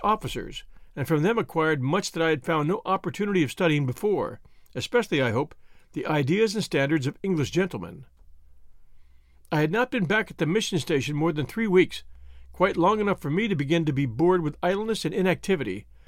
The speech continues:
when that call for which I had been waiting came at last. One day a smoo, that is a low kind of white man,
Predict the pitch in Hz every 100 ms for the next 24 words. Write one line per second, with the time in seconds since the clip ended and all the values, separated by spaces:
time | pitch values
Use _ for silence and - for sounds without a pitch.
0 | - - - 127 151 - - 220 135 101
1 | 123 135 - 143 131 139 151 185 190 -
2 | 202 175 139 165 135 98 - - - -
3 | - - - - _ _ _ _ _ _
4 | _ _ _ - - 214 269 240 196 -
5 | - 190 170 - - - - - 151 175
6 | 156 202 226 214 202 113 151 180 120 104
7 | 101